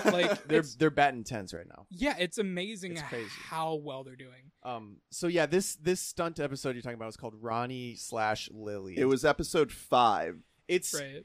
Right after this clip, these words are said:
Speaker 2: it does have implications outside the episode, but it almost works as, like, a little standalone piece, uh, just, like, for fun, almost like the fly up of Breaking Bad,
Speaker 3: Mm-hmm.
Speaker 2: where it's just
Speaker 3: Yeah,
Speaker 2: like,
Speaker 3: yeah.
Speaker 2: this is just a, it's like a retreat from story,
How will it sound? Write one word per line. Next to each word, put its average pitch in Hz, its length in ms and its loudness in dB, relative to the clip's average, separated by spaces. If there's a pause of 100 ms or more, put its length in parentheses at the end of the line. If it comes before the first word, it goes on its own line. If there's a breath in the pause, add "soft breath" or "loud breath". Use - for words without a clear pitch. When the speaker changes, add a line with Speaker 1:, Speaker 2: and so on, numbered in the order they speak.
(100)
Speaker 2:
it 190 80 6
does 247 220 6
have 240 180 6
implications 165 680 0
outside 131 340 4
the 110 100 -4
episode, 135 360 -2
but 143 140 2
it 139 80 4
almost 202 480 4
works 127 300 0
as, 131 100 -4
like, 131 140 -2
a 123 80 -2
little 117 160 -2
standalone 120 680 -2
piece, - 520 -8 (280)
uh, 113 240 0
just, 135 260 -6
like, 135 180 -2
for 127 120 -2
fun, 110 460 -8
almost 151 260 0
like 170 140 0
the 135 80 -2
fly 110 420 -2
up 117 200 -4
of 107 140 -10
Breaking 110 380 -10
Bad, 120 280 -2
Speaker 3:
Mm-hmm. 123 80 -4
Speaker 2:
where 120 40 -2
it's 117 100 -6
just 120 120 -4
Speaker 3:
Yeah, 113 60 0
Speaker 2:
like, 127 80 0
Speaker 3:
yeah. 151 100 -2
Speaker 2:
this 214 100 -6
is 196 80 -12
just 190 220 -4
a, 170 160 -4
it's 165 120 -2
like 180 200 0
a 156 40 0
retreat 156 480 -4
from 147 240 0
story, 123 720 -2